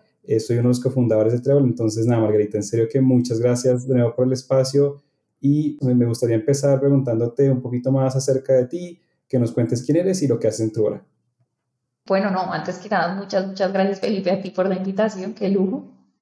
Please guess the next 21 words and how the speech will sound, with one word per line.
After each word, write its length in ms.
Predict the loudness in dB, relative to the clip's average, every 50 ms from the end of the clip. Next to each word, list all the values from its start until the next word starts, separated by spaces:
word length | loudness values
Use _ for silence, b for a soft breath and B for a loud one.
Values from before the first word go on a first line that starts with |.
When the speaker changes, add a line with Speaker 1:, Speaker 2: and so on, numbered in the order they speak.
| _ _
Speaker 2:
Yo, 280 | 2 2 4 2 2 2
pues, 380 | 0 0 0 0 -6 -12 -20 _ _
como 200 | -4 -2 -2 0
dijiste, 540 | 0 -2 -4 -2 0 2 2 2 2 0 0
me 120 | 0 0
llamo 280 | 2 2 2 0 0 0
Margarita 440 | 0 0 2 0 0 0 -2 -4 -2
Gómez, 640 | 0 0 0 0 0 -2 -6 -8 -12 -16 -20 _ _ _ _ _ _ _ _ _
yo 280 | -4 0 2 2 2
soy 340 | 2 0 -2 -2 -2 -2 -2
graduada 360 | 0 0 2 4 4 4 4
en 60 | 4 2
Ingeniería 400 | 0 -2 -4 -4 -2 -2 -2 -2
de 80 | -2
Sistemas 500 | -4 -8 -6 -4 -2 -2 0 -2 -2 -2
de 220 | -2 0 0 0 0
la 100 | -2 -2
Universidad 460 | -4 -4 -4 -4 -2 0 0 2 2
de 80 | 0
los 100 | -2 -4
Andes 500 | -6 -10 -16 -18 -20 -20 -20 -20 _ _